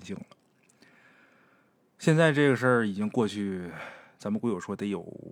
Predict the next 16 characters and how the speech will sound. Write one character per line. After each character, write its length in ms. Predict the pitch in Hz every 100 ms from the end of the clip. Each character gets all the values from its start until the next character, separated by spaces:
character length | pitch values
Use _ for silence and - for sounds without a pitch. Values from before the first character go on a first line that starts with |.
| - -
十 240 | - 120
五 160 | 117 104
六 160 | 107
年 160 | 92 87
了， 220 | - 123 _ _ _ _ _
但 100 | 190
是 80 | 190
每 220 | 180 95
次 160 | 92 156
回 180 | - 147
想 180 | 156 143
起 100 | 95
这 140 | 113
件 140 | 127
事 300 | 123 - 151
情， 160 | 92